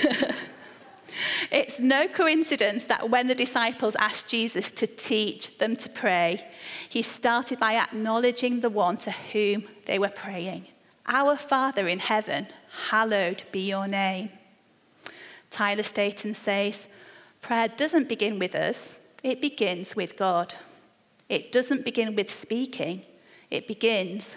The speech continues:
with seeing." Stopping and seeing God before we rush in with our words brings us to a posture of surrender as we recognize the one to whom we come. Somebody who is already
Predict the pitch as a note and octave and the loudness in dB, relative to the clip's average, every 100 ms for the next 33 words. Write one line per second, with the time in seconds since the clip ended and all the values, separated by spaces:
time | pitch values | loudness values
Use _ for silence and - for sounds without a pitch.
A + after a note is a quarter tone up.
0 | - F3 - - G#3 G#3+ F#3 F3+ - - | -6 -6 -6 -6 -2 0 0 -2 -6 -18
1 | - _ _ _ _ _ _ - - - | -20 _ _ _ _ _ _ -20 -18 -16
2 | - - - - - - - D4 - E4 | -14 -14 -16 -14 -14 -4 0 0 2 4
3 | D#4 D4 - D4+ D4+ C#4 - D3+ - - | 6 6 4 2 4 4 2 0 0 -2
4 | G#3+ - G#3+ A3 G3+ G3 A3+ - A3 G#3 | -4 0 2 2 0 0 0 0 -2 0
5 | - G3 F#3 F3+ G3+ F3+ E3 - - - | 0 0 0 2 2 2 0 -4 -12 -18
6 | - _ - C#4+ D4+ - G3 - F#3+ F3+ | -20 _ -2 2 4 2 0 -2 -2 -4
7 | - A3+ G3+ - - G3+ G3+ - - G#3+ | -2 -2 0 -2 0 0 -2 -6 -4 -2
8 | G#3 G#3+ G#3 E3+ E3+ - - - - - | 0 -2 -2 -2 -4 -8 -20 -20 -16 -12
9 | - - G3 G3+ G3 A#3 B3 - C4 A#3+ | -8 -4 -2 -2 0 -2 -2 -8 -2 0
10 | A#3+ B3 A3 G#3 G3 G3 G3+ - G#3 - | 0 0 0 2 2 0 -4 -8 -8 -4
11 | G#3 G3 G3+ G3+ - F3+ E3+ E3+ - - | -4 -2 -2 -4 -4 -4 -4 -6 -16 -20
12 | _ - - - - - - - - C#4 | _ -20 -20 -18 -16 -16 -16 -4 2 4
13 | C#4 F3+ G3+ A#3 - - G#3 F#3+ - G#3 | 4 2 2 0 -6 -4 2 2 2 -2
14 | - A3 A3 A3+ A3+ E3+ D3 | 2 4 6 4 4 2 0